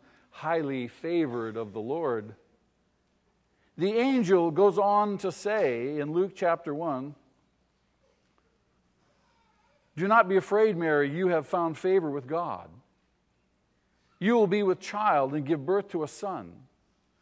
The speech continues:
and you are to give him the name Jesus. He will be great and will be called the Son of the Most High. The Lord God will give him the throne of his father David,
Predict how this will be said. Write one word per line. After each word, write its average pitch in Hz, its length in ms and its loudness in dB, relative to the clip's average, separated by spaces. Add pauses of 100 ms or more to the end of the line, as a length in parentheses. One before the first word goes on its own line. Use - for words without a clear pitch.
(260)
and 175 100 -2
you 202 140 6
are 196 80 8
to 180 60 2
give 208 200 4
him 202 160 2
the 185 80 0
name 185 260 -2
Jesus. 104 880 -8 (1080)
He 131 100 -6
will 120 100 -2
be 117 120 -6
great 131 600 -6 (1040)
and 123 100 -10
will 120 60 -6
be 110 120 -8
called 127 320 -4
the 120 60 -14
Son 135 460 -6
of 98 100 -14
the 110 80 -12
Most 107 300 -12
High. 107 340 -14 (1600)
The 107 60 -14
Lord 139 300 0
God 156 240 4
will 160 140 0
give 170 220 2
him 127 180 -4
the 120 100 -8
throne 147 320 -4
of 139 80 -8
his 139 140 -4
father 143 340 -6
David, 113 500 -6